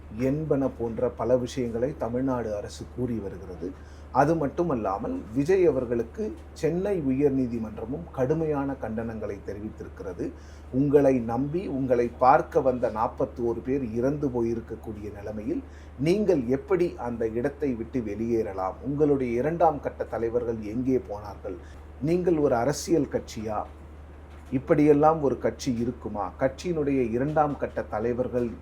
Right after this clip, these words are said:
எங்கே?" என்பன போன்ற பல கடுமையான கண்டனங்களை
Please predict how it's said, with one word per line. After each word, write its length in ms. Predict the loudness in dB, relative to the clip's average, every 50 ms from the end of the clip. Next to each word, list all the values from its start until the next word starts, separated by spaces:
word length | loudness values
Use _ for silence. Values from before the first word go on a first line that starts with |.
| -16 -18 -16 -8 -2
எங்கே?" 580 | 0 2 2 2 2 4 4 4 4 4 0 -4 -10 -18 -18 -18 -18 -14 -6 0
என்பன 400 | 2 4 4 4 4 4 2 2
போன்ற 440 | 0 -2 -2 -2 0 2 2 2 0 0 2
பல 380 | 4 6 6 8 8 6 6 4
கடுமையான 680 | 2 2 2 4 4 4 2 2 0 0 -2 -2 -4 -4
கண்டனங்களை 760 | -4 -4 -2 -2 0 -2 -2 -2 -4 -4 -2 -2 -2 -4